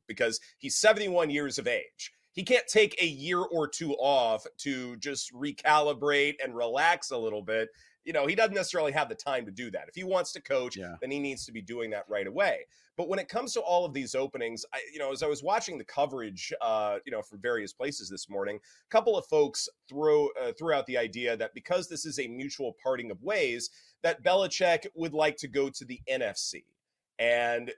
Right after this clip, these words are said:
Speaker 1: stick in that conference just because it's less likely to impact what the Patriots are trying to do going forward. That to me is an interesting idea. I think the bigger idea, though, to me is he may need to go to a group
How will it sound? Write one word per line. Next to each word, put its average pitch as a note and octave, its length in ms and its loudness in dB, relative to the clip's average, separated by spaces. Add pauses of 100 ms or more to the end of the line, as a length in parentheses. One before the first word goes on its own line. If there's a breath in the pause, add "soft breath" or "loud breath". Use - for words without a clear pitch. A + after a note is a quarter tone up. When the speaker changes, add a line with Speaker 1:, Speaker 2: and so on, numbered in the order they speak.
Speaker 1:
stick - 500 -4
in C#3+ 200 -2
that C3 280 2
conference F#2 520 -6
just C#3 240 -2
because B2+ 380 -2
it's G2 180 -12
less B2 260 0
likely A2+ 340 -4
to G#2 420 -10
impact A#2 640 -4 (220 soft breath)
what C3 120 -8
the - 80 -16
Patriots A#2 480 -4
are G#2 60 -14
trying G#2 300 -4
to G#2+ 100 -16
do A3 240 -6
going G2 340 -2
forward. F#2 400 -10 (300 soft breath)
That D#3 240 4
to G3 80 -6
me G3 160 0
is E3+ 100 -2
an E3 80 -4
interesting D#3+ 460 -4
idea. C#3 520 2 (220 soft breath)
I C3+ 40 -14
think A3+ 160 -2
the A2+ 100 -10 (140)
bigger C4 360 2
idea, A2+ 460 2
though, A2 180 0
to A2 140 -14
me C#3+ 500 0
is A2+ 360 -2 (320 soft breath)
he B3 280 -8
may A3+ 240 4
need F3+ 220 -4
to D3 80 -8
go C3+ 380 2
to B2 200 -6
a A2 60 -4
group A2+ 460 -4